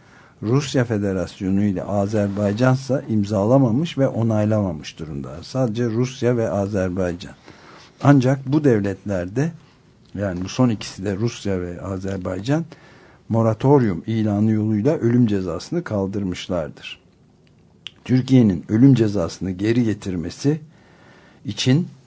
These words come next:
Türkiye Büyük Millet Meclisi'nden kanun geçirmesi yetmez.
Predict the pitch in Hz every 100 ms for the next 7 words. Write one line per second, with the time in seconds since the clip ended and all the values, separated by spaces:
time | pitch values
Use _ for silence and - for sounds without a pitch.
0 | - 127 120 110 101 120 117 117 127 131
1 | 104 87 - 98 123 123 - 101 117 131
2 | 107 - 101 101 104 151 120 101 - 110
3 | 73